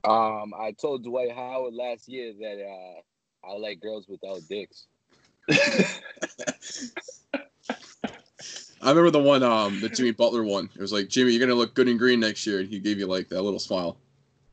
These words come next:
Speaker 1: Damn,
Speaker 2: Remember
Speaker 1: I
Speaker 2: that
Speaker 1: was
Speaker 2: one? That
Speaker 1: wrong
Speaker 2: was a,
Speaker 1: about that, though.
Speaker 2: that was a cool one. So those players, though, some of them can be, uh, real chill. Others are kind of, like, uh, really tense up.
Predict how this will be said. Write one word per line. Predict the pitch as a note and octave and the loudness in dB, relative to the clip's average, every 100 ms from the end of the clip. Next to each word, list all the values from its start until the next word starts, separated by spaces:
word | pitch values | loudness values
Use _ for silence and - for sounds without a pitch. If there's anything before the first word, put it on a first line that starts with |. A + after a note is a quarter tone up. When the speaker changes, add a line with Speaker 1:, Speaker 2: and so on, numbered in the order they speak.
| _ - | _ -14
Speaker 1:
Damn, | D#2+ D#2 | -12 -8
Speaker 2:
Remember | D#2 | 0
Speaker 1:
I | |
Speaker 2:
that | G2+ E2 | 2 2
Speaker 1:
was | - | 2
Speaker 2:
one? | |
That | F2+ | 2
Speaker 1:
wrong | F#2+ | 2
Speaker 2:
was | E2+ | 0
a, | |
Speaker 1:
about | D#2+ E2 - | -4 -4 -2
that, | E2 D2+ | -4 -4
though. | D#2+ D#2 - _ C#2 - _ _ _ | -6 -8 -10 _ -20 -20 _ _ _
Speaker 2:
that | - | -2
was | G2 G2 | -2 -2
a | |
cool | A2 F#2+ | 2 2
one. | F2 F2+ _ _ _ _ _ - | 2 -4 _ _ _ _ _ -2
So | - D3 | 4 6
those | D#3 G#3 | 6 6
players, | - E3 D#3+ D#3 | 6 6 8 4
though, | |
some | C#3+ D3 | 2 2
of | D#3 | 2
them | F3 | 2
can | D3 D3 | 0 0
be, | C3+ A#2+ | 2 4
uh, | G#2+ G2 - | 2 0 0
real | A2+ A#2+ | 0 0
chill. | - A#2+ G2+ | 0 0 2
Others | A2+ G#2+ F2 | 2 0 -2
are | G2 | -4
kind | G#2 G2 | -4 -4
of, | F#2 | -2
like, | D#2 D#2 | -4 -4
uh, | C2+ C#2 - - - - - - - - | -4 -6 -10 -16 -20 -20 -20 -20 -20 -4
really | A2+ A2+ G2+ | 0 2 0
tense | - A2+ F#2 G2+ | -2 -2 2 2
up. | F#2+ | 2